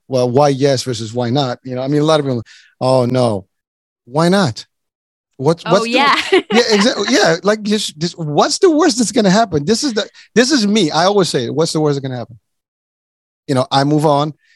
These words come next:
Speaker 1: and I'll get to better things. You know, I've started so many businesses. Some of them worked, some didn't do it. I've tried so many concepts, and some concepts I've started before some large companies literally have them. And actually they have them today. And I, I can prove that I did it before. I just didn't have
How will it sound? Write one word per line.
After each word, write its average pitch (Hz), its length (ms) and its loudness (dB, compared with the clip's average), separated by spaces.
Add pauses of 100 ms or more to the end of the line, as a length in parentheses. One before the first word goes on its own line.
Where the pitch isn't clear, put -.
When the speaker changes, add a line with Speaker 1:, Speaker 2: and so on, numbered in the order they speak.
(140)
Speaker 1:
and 127 100 -4
I'll 135 160 0
get 139 240 -4
to 143 120 -6
better 139 220 2
things. 135 360 -4
You 143 80 0
know, 131 180 0
I've 156 200 2
started 170 300 -2
so 156 140 -2
many 165 140 -2
businesses. 156 560 -4
Some 135 160 -6
of 135 80 -6
them 143 200 -4
worked, 147 240 0
some 131 180 -6
didn't 131 240 -6
do 131 220 2
it. 143 120 -2 (240)
I've 139 180 0
tried 151 220 -2
so 151 120 -2
many 151 160 0
concepts, 147 580 -4
and 139 80 -6
some 175 200 -2
concepts 170 380 -4
I've 156 140 -4
started 160 360 -4 (260)
before 160 320 0
some 131 320 -6
large 170 300 0
companies 123 420 -6
literally 123 280 -2
have 117 260 -2
them. 139 160 -2 (320)
And 156 160 4
actually 180 280 0
they 170 100 2
have 185 220 0
them 175 120 -4
today. 160 320 0
And 156 100 0
I, 151 140 -2
I 156 80 -2
can 147 160 -6
prove 220 280 0
that 165 120 4
I 156 60 2
did 156 180 0
it 160 100 -2
before. 151 360 -2 (420)
I 202 120 2
just 185 180 -4
didn't 175 160 2
have 160 240 0